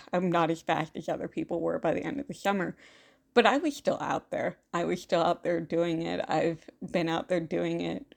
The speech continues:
for so many years, and I will be out there doing it again. And this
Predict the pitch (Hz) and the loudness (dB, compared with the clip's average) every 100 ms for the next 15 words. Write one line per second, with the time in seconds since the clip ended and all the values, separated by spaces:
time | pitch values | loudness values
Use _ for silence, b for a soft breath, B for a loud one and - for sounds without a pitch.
0 | - 165 - - 165 165 165 156 151 156 | -8 -6 -4 -2 0 0 -2 -2 0 0
1 | 156 202 - - - 180 175 175 180 175 | 0 -2 -8 -10 -8 -4 -2 0 0 0
2 | 175 175 170 180 - 196 170 170 175 190 | 0 0 0 0 -4 -2 -2 0 -2 0
3 | 151 - - 156 185 160 - - b b | 0 -2 -2 0 0 0 -2 -6 b b
4 | b b b b b b _ 196 175 175 | b b b b b b _ -4 0 0
5 | 170 - 175 180 170 - - | -2 -4 0 2 2 -2 -14